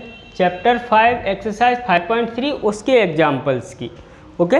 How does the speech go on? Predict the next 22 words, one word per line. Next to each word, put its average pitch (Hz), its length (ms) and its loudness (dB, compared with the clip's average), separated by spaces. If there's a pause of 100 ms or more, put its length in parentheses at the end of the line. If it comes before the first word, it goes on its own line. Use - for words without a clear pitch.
तो - 1600 -2
स्टूडेंट्स, 302 480 0
एक्सरसाइज 269 720 2
फ़ाइव 214 260 2
पॉइंट 254 300 2
थ्री 240 200 -2
में 262 120 2
आपका 233 420 2
है 294 200 0
sum 262 400 -4
of 254 140 -4 (180)
nth 226 200 -4 (100)
term 202 180 2 (680)
of 175 200 2
an 175 180 4
A 151 120 4 (100)
P। 110 100 -12 (260)
ओके, 156 180 0 (1400)
फॉर्मूला 165 380 2
है 185 80 4
आपका - 240 0 (4000)
sum 175 160 0